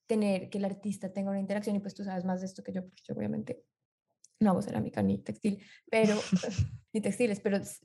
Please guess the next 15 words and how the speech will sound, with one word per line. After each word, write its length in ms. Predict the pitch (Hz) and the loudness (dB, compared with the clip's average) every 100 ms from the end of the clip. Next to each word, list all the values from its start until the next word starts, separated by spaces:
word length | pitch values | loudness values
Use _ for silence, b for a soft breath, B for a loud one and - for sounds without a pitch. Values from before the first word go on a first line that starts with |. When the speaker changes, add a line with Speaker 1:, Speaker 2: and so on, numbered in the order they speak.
| - | -2
Speaker 1:
pero 160 | 208 | 2
los 180 | 202 202 | 2 2
he 80 | 202 | 4
visto 380 | 208 220 214 220 | 2 2 -2 -6
hacerse, 400 | 208 220 208 208 | -4 -4 -4 -4
y 200 | 214 208 | -4 -2
hay 160 | 196 | 0
una, 300 | 202 196 196 | 0 0 -2
hay 100 | 202 | -2
una 240 | 196 196 190 _ | -2 -4 -8 _
ca-, 120 | - - | -20 -10
hay 160 | 233 220 | -2 0
un, 260 | 214 208 | 0 0
hay 120 | 214 202 | 0 -2
un 140 | 196 | -2